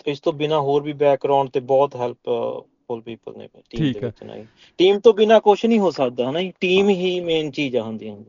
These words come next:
Speaker 2: ਨਹੀਂ, ਬਿਲਕੁਲ ਸਹੀ ਗੱਲ ਹੈ। ਮਤਲਬ, ਇਕੱਲੇ ਦਾ ਤਾਂ ਕੰਮ
Speaker 1: ਹਾਂਜੀ।
Speaker 2: ਨਹੀਂ ਹੈਗਾ ਨਾ। ਦੇਖੋ, ਉਹ ਤਾਂ ਆਪਾਂ
Speaker 1: ਨਹੀਂ
Speaker 2: ਘਰ,
Speaker 1: ਹੈ।
Speaker 2: ਉਹ ਤਾਂ ਘਰੇ ਵਿਆਹ ਧਰ ਲਈਏ, ਤਾਂ ਵੀ ਸਾਨੂੰ ਪੰਦਰਾਂ ਵੀਹ ਬੰਦੇ ਚਾਹੀਦੇ ਹੁੰਦੇ ਵਿਆਹ ਨੂੰ ਨਿਬੇੜਨ ਵਾਸਤੇ।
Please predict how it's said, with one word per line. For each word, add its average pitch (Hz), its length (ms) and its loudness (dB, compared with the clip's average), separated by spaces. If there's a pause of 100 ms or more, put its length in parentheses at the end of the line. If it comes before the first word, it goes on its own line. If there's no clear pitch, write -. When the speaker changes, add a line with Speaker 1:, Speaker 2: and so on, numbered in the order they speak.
Speaker 2:
ਨਹੀਂ, 180 140 0
ਬਿਲਕੁਲ 202 400 0
ਸਹੀ 220 220 -2
ਗੱਲ 214 180 2
ਹੈ। 202 60 0
ਮਤਲਬ, 196 180 0
ਇਕੱਲੇ 175 360 4
ਦਾ 185 140 6
ਤਾਂ 190 80 4
ਕੰਮ 170 220 2
Speaker 1:
ਹਾਂਜੀ। 175 140 2
Speaker 2:
ਨਹੀਂ 170 100 4
ਹੈਗਾ 170 180 0
ਨਾ। 175 140 0
ਦੇਖੋ, 165 380 0
ਉਹ 160 60 -2
ਤਾਂ 175 120 4
ਆਪਾਂ 165 200 4
Speaker 1:
ਨਹੀਂ 151 100 2
Speaker 2:
ਘਰ, 180 120 6
Speaker 1:
ਹੈ। 117 260 -4
Speaker 2:
ਉਹ 160 100 6
ਤਾਂ 190 120 4
ਘਰੇ 165 280 4
ਵਿਆਹ 156 280 6
ਧਰ 180 260 4
ਲਈਏ, 139 380 0 (180)
ਤਾਂ 156 140 6
ਵੀ 202 120 0
ਸਾਨੂੰ 175 560 4
ਪੰਦਰਾਂ 165 340 6
ਵੀਹ 185 180 4
ਬੰਦੇ 180 260 4
ਚਾਹੀਦੇ 180 360 6
ਹੁੰਦੇ 190 280 6
ਵਿਆਹ 156 320 8
ਨੂੰ 190 200 4
ਨਿਬੇੜਨ 156 480 0
ਵਾਸਤੇ। 151 540 0